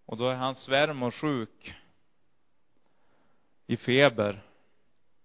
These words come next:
Men då rör han vid henne, så att febern lämnar henne. Och hon, han, och hon stiger upp för att betjäna Jesus. Och det visar ju på att han bryr sig om våra behov.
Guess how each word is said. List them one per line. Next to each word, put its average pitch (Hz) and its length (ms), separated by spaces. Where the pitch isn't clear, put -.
Men 123 140
då 135 100
rör 139 340
han 117 260
vid 110 180
henne, 107 360
så - 140
att 117 120
febern 127 500
lämnar 117 380
henne. 107 380
Och 120 120
hon, 120 140
han, 120 180
och 120 260
hon 123 360
stiger 113 320
upp 117 260
för 120 120
att 110 200
betjäna 117 540
Jesus. - 580
Och 123 80
det 135 100
visar 143 420
ju 131 140
på 127 160
att 123 160
han 135 160
bryr 143 160
sig 131 160
om 151 220
våra 123 200
behov. 123 480